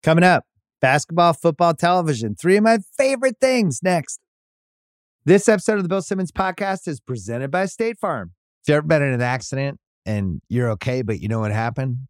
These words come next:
your first reaction is gonna be, "Man, why did that happen?" If you ever buy a new house or a new car or a new anything, there's this little rush you get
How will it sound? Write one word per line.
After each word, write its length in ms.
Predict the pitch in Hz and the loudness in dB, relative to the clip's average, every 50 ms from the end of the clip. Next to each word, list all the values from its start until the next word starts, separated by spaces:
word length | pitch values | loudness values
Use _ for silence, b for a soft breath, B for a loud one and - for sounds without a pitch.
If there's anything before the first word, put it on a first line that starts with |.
| _ - | _ -8
your 120 | 110 107 | -8 -6
first 300 | 95 - 120 117 104 - | -4 -4 -6 -6 -4 -4
reaction 460 | 110 110 104 101 101 95 - - 90 | -4 -2 -2 -2 -4 -6 -8 -8 -6
is 120 | 87 90 - | -6 -6 -6
gonna 180 | - 98 92 | -8 -6 -6
be, 200 | 92 85 92 98 | -6 -4 -6 -6
"Man, 760 | 98 117 135 156 156 151 139 127 117 113 104 98 90 87 90 - _ _ _ _ _ _ _ _ _ _ _ _ _ _ _ - | -4 -6 -6 -4 -4 -4 -2 -2 -2 -2 -2 -2 -4 -6 -8 -10 _ _ _ _ _ _ _ _ _ _ _ _ _ _ _ -4
why 200 | - 165 175 160 | -2 0 0 0
did 100 | 135 120 | -2 -2
that 180 | 117 104 95 | -2 -4 -4
happen?" 500 | 90 87 73 73 69 67 67 65 95 98 _ _ _ _ _ _ _ _ _ _ | -4 -6 -6 -8 -10 -12 -12 -12 -12 -14 _ _ _ _ _ _ _ _ _ _
If 80 | - - | -6 -4
you 60 | 143 | -4
ever 120 | 147 160 | -2 -2
buy 240 | 156 160 156 156 156 | -2 -2 -2 -2 -2
a 60 | 151 | -2
new 160 | 147 156 160 160 | -2 -2 -2 -2
house 560 | 165 160 156 131 107 92 - - - - _ _ - | -2 -2 -4 -4 -6 -8 -12 -16 -20 -20 _ _ -12
or 140 | - 107 113 | -8 -6 -6
a 60 | 113 | -4
new 180 | 123 135 139 123 | -4 -4 -6 -6
car 460 | - - 147 139 139 135 113 92 87 - _ _ _ _ _ _ _ _ _ _ _ _ _ | -4 -2 -2 -2 -2 -2 -4 -6 -10 -14 _ _ _ _ _ _ _ _ _ _ _ _ _
or 160 | - 110 117 120 | -6 -4 -4 -2
a 40 | |
new 220 | 127 143 151 147 147 | -2 -2 -2 -2 -2
anything, 600 | 147 151 160 156 - - 107 90 85 92 104 - _ _ _ _ _ _ _ _ _ _ _ _ _ | -2 -2 -4 -6 -6 -6 -8 -8 -8 -10 -14 -18 _ _ _ _ _ _ _ _ _ _ _ _ _
there's 220 | - 120 113 104 - | -6 -4 -4 -4 -4
this 260 | - 110 98 - - | -6 -6 -6 -6 -6
little 220 | 147 160 160 151 | -6 -4 -2 -2
rush 340 | 131 131 151 156 170 - - | -2 -2 -2 -2 -2 -4 -6
you 80 | 139 113 | -8 -6
get 280 | 92 101 95 80 - | -4 -4 -6 -6 -6